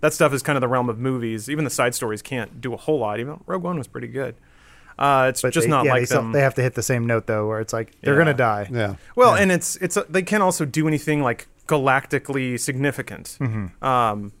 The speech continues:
Speaker 1: so it has to be this, like, tucked away story that is totally safe, and, eh,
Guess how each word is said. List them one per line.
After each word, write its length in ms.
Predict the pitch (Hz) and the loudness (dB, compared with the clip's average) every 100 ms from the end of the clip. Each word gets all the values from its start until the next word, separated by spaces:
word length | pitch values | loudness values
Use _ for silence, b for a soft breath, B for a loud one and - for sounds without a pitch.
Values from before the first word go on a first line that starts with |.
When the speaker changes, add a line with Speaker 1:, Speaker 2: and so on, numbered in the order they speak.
| _ | _
Speaker 1:
so 140 | - | 0
it 80 | 165 | 2
has 220 | 165 175 - | 4 2 0
to 80 | |
be 140 | 156 160 | 0 2
this, 160 | 143 | 2
like, 140 | 151 - | 0 0
tucked 240 | 170 - | -2 0
away 180 | 143 139 | 0 0
story 380 | - 160 143 131 | 0 2 2 2
that 160 | 117 110 - | 0 -4 -8
is 220 | 135 - | -8 -8
totally 340 | - 160 147 | -4 -2 0
safe, 400 | 127 139 123 120 | -2 -2 -2 -2
and, 160 | 113 104 b b b b b b | -8 -12 b b b b b b
eh, 220 | - 135 | -8 -6